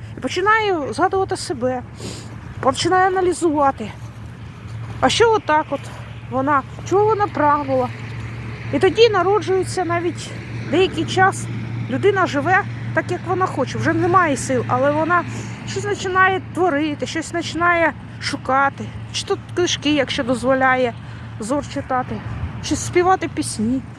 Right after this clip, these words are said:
Чи навіть говорить такі речі, які нікому не подобаються, і хтось думає, що вона не при тямі, але ця людина говорить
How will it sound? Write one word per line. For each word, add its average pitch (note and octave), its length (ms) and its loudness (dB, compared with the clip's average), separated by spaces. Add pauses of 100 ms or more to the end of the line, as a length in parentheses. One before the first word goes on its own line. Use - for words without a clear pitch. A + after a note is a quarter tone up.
(1120)
Чи E4 120 4
навіть G#4 240 4
говорить G4 320 4
такі F#4 260 -2
речі, G4+ 300 0
які D#4+ 320 0 (720)
нікому F#4 340 4
не E4+ 80 2
подобаються, F4 600 2
і - 20 -2
хтось - 360 -4
думає, D#4+ 320 2
що - 200 -4
вона C#4 340 4 (500)
не C4 80 0
при D#4+ 160 -2
тямі, F#4+ 460 2
але C#4 280 4
ця F4+ 280 2
людина F4 420 0
говорить D#4 380 0